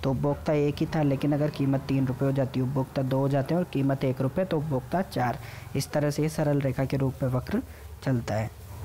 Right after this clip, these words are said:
तो इस तरह से मांग बढ़ती है जब कीमत घटती है। उसके बाद आप देखो मांग का नियम। मांग का नियम क्या होता है, देखिए क्या कहता है ये नियम,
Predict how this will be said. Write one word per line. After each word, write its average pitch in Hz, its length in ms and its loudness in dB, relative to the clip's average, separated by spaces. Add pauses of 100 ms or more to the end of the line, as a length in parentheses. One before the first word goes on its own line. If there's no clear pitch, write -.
(160)
तो 143 60 0
इस - 160 -2
तरह 143 180 2
से 147 140 2
मांग 139 380 2 (1120)
बढ़ती 139 380 0
है 190 120 2 (180)
जब 160 280 2
कीमत 147 460 2 (340)
घटती - 380 -2
है। - 160 -2 (500)
उसके - 180 -4
बाद 135 240 2
आप 135 120 2
देखो 139 340 0 (440)
मांग 127 300 2
का 160 180 0
नियम। 131 360 2 (500)
मांग 131 260 2
का 143 100 0
नियम 135 280 4
क्या 143 120 2
होता 135 200 0
है, 151 120 0 (760)
देखिए 127 280 0
क्या 139 220 0
कहता 143 280 -2
है 143 100 4
ये 147 80 4
नियम, 147 280 2